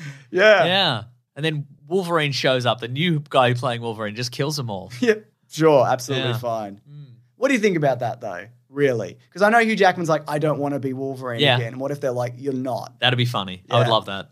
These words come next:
Speaker 1: Uh, yeah. You know, and I think also, would it be too much if they just kept him the entire movie?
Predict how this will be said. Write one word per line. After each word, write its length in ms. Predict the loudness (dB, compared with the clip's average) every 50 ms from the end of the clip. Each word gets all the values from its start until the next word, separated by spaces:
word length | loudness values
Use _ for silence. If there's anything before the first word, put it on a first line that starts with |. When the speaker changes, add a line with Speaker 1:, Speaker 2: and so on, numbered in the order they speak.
| _ -10
Speaker 1:
Uh, 100 | -10 -10 -10 _ _
yeah. 240 | -4 -4 -2 -4 -4 _ _ _ _ _
You 80 | -8
know, 100 | -4 -4
and 160 | -2 -2 0 -2
I 80 | -2
think 200 | -2 -2 -4 -2
also, 500 | -4 -4 -2 -2 0 0 0 0 0 -2 -8 -14 _ _ _ _ _ _ _ 0
would 160 | 2 2 2
it 80 | 4 0
be 120 | -2 -4
too 200 | -2 -4 -2 2
much 220 | 4 2 2 2
if 100 | 0 -2
they 140 | 0 0 0
just 200 | 0 -2 -6 -8
kept 280 | -4 -4 -4 -4 -4 -6
him 140 | -6 -4 -4
the 120 | -4 -6
entire 400 | -6 -6 -2 0 2 2 2 0
movie? 460 | -2 -6 -8 -8 -8 -8 -10 -10 -12